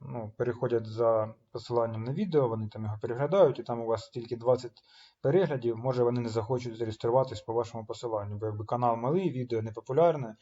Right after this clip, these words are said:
що там за посилання невідомо, ну, якби нема довіри. Якщо відео вже більш відоме, канал здоровий, то люди більш охотно реєструються.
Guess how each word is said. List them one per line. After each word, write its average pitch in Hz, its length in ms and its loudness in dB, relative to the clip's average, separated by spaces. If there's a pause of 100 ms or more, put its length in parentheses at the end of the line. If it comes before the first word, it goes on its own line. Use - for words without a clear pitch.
(260)
що - 140 -6
там 120 160 -2
за 113 80 -4
посилання 117 500 -2
невідомо, 127 560 0
ну, 185 120 -2
якби 107 260 -2
нема 120 260 0
довіри. 104 420 -4
Якщо 117 320 -2
відео 120 280 -2
вже 107 160 -4
більш 107 340 -8
відоме, 165 400 0 (640)
канал 165 300 4
здоровий, 131 480 2
то 113 480 0
люди 110 200 -6
більш 107 520 -6
охотно 120 480 -4
реєструються. 104 640 -8